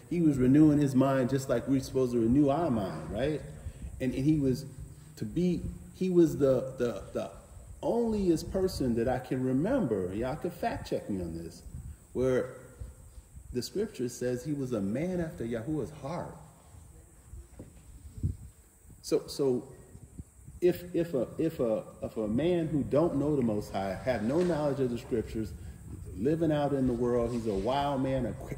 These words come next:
cave dweller or whatever, and he does something that's wicked is one thing. Well, when a man who's after the Most High's heart,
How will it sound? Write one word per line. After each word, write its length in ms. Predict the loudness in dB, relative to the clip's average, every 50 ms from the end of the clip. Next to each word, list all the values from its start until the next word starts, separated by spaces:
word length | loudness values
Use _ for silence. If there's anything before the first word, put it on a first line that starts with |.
| -10 -4
cave 320 | -2 0 2 2 2 2
dweller 380 | 4 4 6 6 6 4 2 4
or 100 | 2 2
whatever, 380 | 2 4 4 4 4 4 2
and 120 | 0 0 0
he 80 | -2
does 300 | 0 0 0 0 0 0
something 400 | -2 -2 -2 -2 -2 -2 -2 0
that's 300 | 0 0 -2 -4 -4 -10 -16 -20 -20 -20 -20 -20 -20 -16
wicked 640 | -12 -8 0 4 6 6 6 4 2 -4 -4 -4 -6 -8 -14 -20 -16 -10
is 160 | -8 -8 -6
one 300 | -4 -2 -2 0 0 0
thing. 260 | -2 -2 -4 -4 -4 -6 -10 -14 -16 -20 -20 -20 -20 -20 -20 -20 -20 -20 -20 -20 -20 -20 -20 -20 -20 -20 -12 -4
Well, 100 | -2 -2
when 200 | 0 2 2 2
a 100 | 2 2
man 320 | 2 2 4 2 2 2 4
who's 200 | 2 2 2 0 -4 -6
after 320 | -4 -4 -4 -2 0 0
the 100 | 2 2
Most 260 | 2 2 2 0 -2
High's 280 | -2 0 0 0 0 -2
heart, 360 | -2 0 0 2 2 2 0